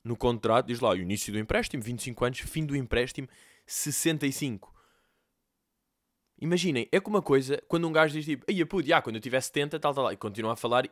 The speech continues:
e nem ligou bem. Agora, quando é um documento de um banco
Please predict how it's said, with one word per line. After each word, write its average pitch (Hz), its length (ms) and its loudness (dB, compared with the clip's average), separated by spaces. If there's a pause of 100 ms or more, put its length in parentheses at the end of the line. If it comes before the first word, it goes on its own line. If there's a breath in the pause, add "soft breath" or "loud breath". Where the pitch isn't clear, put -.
(100)
e 127 100 -6
nem 135 220 2
ligou 147 260 2
bem. 120 260 2
Agora, 139 320 4 (400 loud breath)
quando 180 240 4
é 202 60 10
um 202 140 4
documento 160 560 -2
de 156 80 -4
um 160 160 -2
banco 131 520 -2